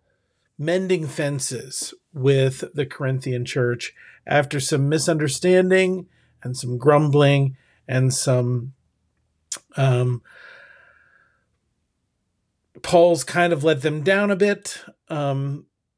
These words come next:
and they didn't react well to that. And, um, so Paul is working hard to rebuild his relationship with them. And in the next few chapters, this chapter and two more, we will see Paul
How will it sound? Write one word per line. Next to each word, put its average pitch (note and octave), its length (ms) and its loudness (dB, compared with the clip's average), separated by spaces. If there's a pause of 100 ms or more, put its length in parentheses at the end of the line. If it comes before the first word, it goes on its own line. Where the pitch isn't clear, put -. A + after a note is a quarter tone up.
(320)
and D3 400 -8
they C#3+ 400 0
didn't D#3 320 -4
react C3+ 500 0
well B2+ 280 0
to B2+ 160 -8
that. A#2 420 -14 (200)
And, B2 460 -2
um, A#2+ 460 -2 (160)
so - 180 -6
Paul C3+ 400 4
is B2+ 220 2 (840)
working D#3 400 0
hard C#3 480 2 (320)
to C#3+ 100 -6
rebuild C3+ 440 0
his B2 160 -2
relationship C3+ 680 -4
with A#2 120 -10
them. A2+ 260 -12 (600)
And D#3 140 0
in D#3 100 2
the D#3 60 2
next F#3+ 380 4
few F3 260 -2
chapters, C3+ 800 -4
this E3+ 220 -2
chapter D#3 500 0
and B2+ 200 -4 (260)
two F3 280 -4
more, C3+ 600 -2 (960)
we E3 140 0
will E3+ 200 2
see G3+ 420 -2
Paul D3+ 840 2